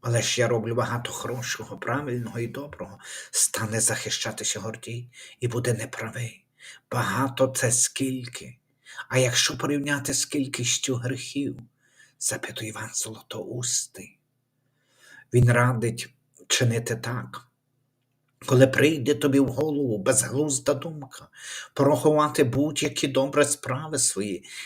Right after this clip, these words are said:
відразу ж поправити в цій помилці і скоріше вважати свої гріхи,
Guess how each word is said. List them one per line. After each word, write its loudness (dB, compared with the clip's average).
відразу 2
ж -4
поправити 2
в -2
цій 4
помилці -2
і 4
скоріше 2
вважати 0
свої 4
гріхи, 0